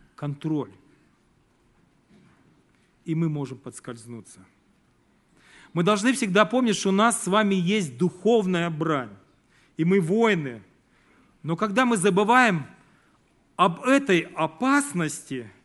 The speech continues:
мы можем подскользнуться, не бодрствуя, и мы можем согрешить. Следующее значение, которое Шион нашел для себя,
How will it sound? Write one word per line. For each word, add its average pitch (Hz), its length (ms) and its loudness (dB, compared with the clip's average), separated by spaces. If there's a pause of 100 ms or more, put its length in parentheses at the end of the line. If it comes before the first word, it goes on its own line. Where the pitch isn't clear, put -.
(720)
мы 156 140 -6
можем 139 260 -6
подскользнуться, 120 840 -14 (340)
не 135 120 -8
бодрствуя, 120 500 -12 (840)
и 139 80 -12
мы 135 140 -8
можем 123 360 -14 (320)
согрешить. 131 680 -14 (1500)
Следующее 175 540 -2
значение, 170 720 -2 (800)
которое 139 300 -4
Шион 147 240 -4
нашел 165 300 -4
для 139 140 -6
себя, 139 440 -6